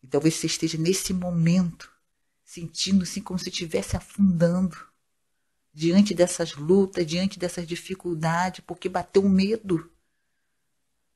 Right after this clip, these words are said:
Mas que você possa fazer como Pedro fez, ele clamou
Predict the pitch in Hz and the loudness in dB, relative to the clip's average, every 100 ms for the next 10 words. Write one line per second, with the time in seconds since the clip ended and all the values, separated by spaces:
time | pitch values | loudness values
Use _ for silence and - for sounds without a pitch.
0 | _ _ 170 - 196 202 202 202 - 196 | _ _ -20 -10 -4 0 0 0 -2 -2
1 | 190 202 208 208 208 _ - 196 220 226 | 0 0 4 2 0 _ -2 4 4 4
2 | 185 - - 170 190 208 196 - - _ | -4 -6 -2 4 4 4 0 -6 -8 _
3 | 190 185 190 - 190 180 170 175 185 180 | 0 2 0 -2 -2 0 6 8 8 6